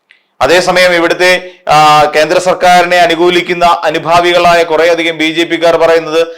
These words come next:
സംസ്ഥാന സർക്കാർ പണമെല്ലാം കൂടെ കൂട്ടിയിടുക്കി വെച്ചിരിക്കുകയാണ്, അതെല്ലാം പിണറായി വിജയനും വീട്ടുകാർക്കും കൂട്ടുകാർക്കും ഒക്കെ പുട്ടടിക്കാൻ വേണ്ടിയിട്ടുള്ളതാണ് എന്ന തരത്തിൽ വ്യാപിപ്പിക്കുമ്പോൾ, മൂന്നര കോടി രൂപയാണ് സംസ്ഥാന സർക്കാർ അവർക്കായി കനിഞ്ഞു നൽകിയത്. അതായത്,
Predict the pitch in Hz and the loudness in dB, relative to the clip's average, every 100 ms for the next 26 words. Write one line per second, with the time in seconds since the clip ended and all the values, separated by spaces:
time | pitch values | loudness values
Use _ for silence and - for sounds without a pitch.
0 | - - 147 147 180 175 170 165 - 170 | -20 -6 -6 0 0 2 0 -2 0 2
1 | 165 156 160 170 160 160 156 160 156 156 | 2 2 0 0 0 0 0 -2 -2 -6
2 | 165 160 156 156 151 160 151 156 151 151 | -4 -4 -4 -4 -4 -6 -2 0 0 0
3 | 147 147 156 156 151 147 160 165 160 156 | 0 -2 0 0 0 0 2 2 0 -2
4 | 156 151 151 - - 143 151 170 160 151 | -2 -4 -8 -18 -6 -4 0 2 2 2
5 | 156 151 143 151 170 165 160 156 143 147 | 0 -6 -6 -4 0 2 2 -2 -4 -6
6 | 147 147 175 165 160 156 151 151 147 151 | -6 -4 -2 0 0 -2 -2 -4 -4 -2
7 | 147 143 143 143 - - 147 160 156 151 | 2 2 0 -4 -10 -6 -4 0 0 0
8 | 151 147 147 151 151 151 147 131 90 95 | -2 0 2 0 -2 -8 -6 -6 -6 -6
9 | 135 165 170 170 175 165 165 165 165 151 | -4 0 0 0 0 0 0 0 2 2
10 | 131 104 - _ - 151 135 160 160 156 | 2 -2 -8 _ -8 -6 0 0 2 0
11 | 147 156 143 135 147 147 151 143 135 - | -2 0 0 0 0 0 2 2 0 -2
12 | 135 139 135 127 120 104 87 _ _ _ | -4 -2 -4 -4 -4 -8 -10 _ _ _
13 | _ _ _ _ _ _ _ _ 120 139 | _ _ _ _ _ _ _ _ 0 2
14 | 160 190 - | 2 -2 -8